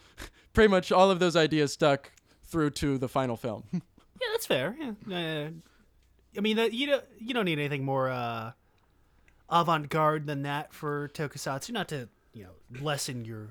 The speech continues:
Speaker 2: your production, of course, but you don't really need anything high concept. You, that's kinda all you need is you have a guy who has a suit and powers, and there are guys who hate the fact that he's a good guy and they wanna kick his ass. You know, it's, it's,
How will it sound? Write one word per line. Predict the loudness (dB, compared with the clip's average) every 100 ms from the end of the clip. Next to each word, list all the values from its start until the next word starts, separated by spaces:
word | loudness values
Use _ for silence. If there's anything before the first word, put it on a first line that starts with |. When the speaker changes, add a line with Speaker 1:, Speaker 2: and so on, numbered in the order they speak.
| -14
Speaker 2:
your | -12
production, | -8 -8 -8 -12 -14
of | -12
course, | -10 -10 -8
but | -8 -8 -12 -16 -18 -20 -18 -6
you | 4
don't | 4 4
really | 2 0 0
need | 0 0 2
anything | 2 0 -2
high | -2 -2 0
concept. | 0 0 -2 -4 -6 -6 -8
You, | -6 -2
that's | -4 -2
kinda | -4 -2
all | -2 -2
you | -4
need | -4 -4 -4
is | -4 -6 -10
you | -8 -2
have | -2 0
a |
guy | 0 0 0 0 -2 -4 -6 -8 -8 -8
who | -4
has | -2 -4
a |
suit | -6 -4 -6 -6
and | -10
powers, | -4 -4 -2 -4 -6
and | -6
there | -6
are |
guys | -4 -4 -4
who | -8
hate | -8 -8 -10
the | -8
fact | -8 -8
that | -8
he's | -8 -8
a | -6
good | -6 -4
guy | -8 -6
and | -8 -6
they |
wanna | -6 -6
kick | -8 -10 -8
his | -6
ass. | -6 -6 -10
You | -10
know, | -8
it's, | -8 -10 -10
it's, | -10